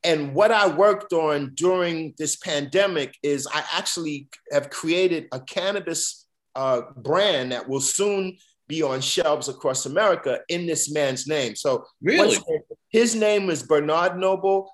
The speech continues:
Speaker 1: The cannabis brand is called B Noble. And we have,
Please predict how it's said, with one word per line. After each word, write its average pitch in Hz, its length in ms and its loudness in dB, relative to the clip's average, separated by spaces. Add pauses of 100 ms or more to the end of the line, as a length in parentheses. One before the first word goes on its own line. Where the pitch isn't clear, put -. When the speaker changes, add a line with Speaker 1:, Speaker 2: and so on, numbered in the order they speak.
Speaker 1:
The 160 80 -6
cannabis 185 640 -2
brand 151 520 -2 (340)
is 151 180 -2
called 143 440 -4
B 196 300 -2
Noble. 107 600 -4 (400)
And 147 300 -2
we 180 140 0
have, 165 200 4